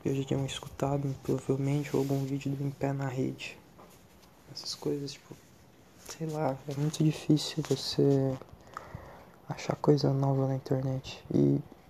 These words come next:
é muito contraditório isso. Porque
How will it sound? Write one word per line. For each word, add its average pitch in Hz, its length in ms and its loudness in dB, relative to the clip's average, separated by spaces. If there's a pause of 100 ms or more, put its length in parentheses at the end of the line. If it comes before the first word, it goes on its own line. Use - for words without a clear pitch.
(160)
é - 100 -8
muito 151 580 4
contraditório 147 920 2
isso. 135 400 -2 (1300)
Porque 139 960 4